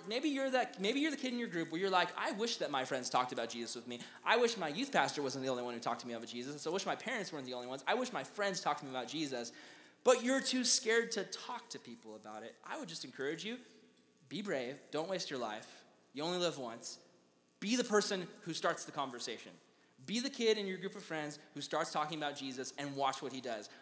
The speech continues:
All your friends are just as scared as you. But I hope you hear this. I hope the Lord stirs something up in your heart. Start talking with your friends about Jesus. Jesus isn't just church, it's life. Following Jesus isn't just church,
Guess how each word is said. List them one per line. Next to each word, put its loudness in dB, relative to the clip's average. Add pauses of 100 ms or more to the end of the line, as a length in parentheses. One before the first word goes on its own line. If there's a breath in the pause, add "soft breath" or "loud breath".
(120 loud breath)
All 8
your 2
friends 2
are -8
just 0
as -2
scared 0
as -4
you. -8 (600)
But 2
I 6
hope -2
you 0
hear 4
this. 4
I 0
hope 0
the -2
Lord 2
stirs -2
something -4
up -4
in -8
your -4
heart. 2 (160 loud breath)
Start 0
talking -4
with -10
your -8
friends -8
about -4
Jesus. -4 (300 loud breath)
Jesus 2
isn't 2
just 2
church, 4
it's -6
life. -4 (220)
Following 2
Jesus -6
isn't -4
just -8
church, -2